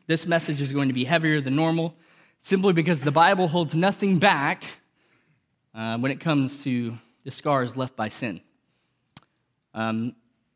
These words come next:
as we go through the text this morning, there are going to be some scars that are, that might be reopened, um, that you have experienced before, or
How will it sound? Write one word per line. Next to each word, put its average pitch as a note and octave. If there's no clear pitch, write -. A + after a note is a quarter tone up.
as C#3
we C#3+
go D#3+
through D#3+
the B2+
text -
this -
morning, C3+
there C3+
are B2+
going C3+
to B2+
be B2+
some B2+
scars D3+
that C#3
are, B2+
that B2+
might D3
be C3+
reopened, C#3
um, A#2
that B2+
you D#3+
have D3
experienced D3+
before, C3
or G#3+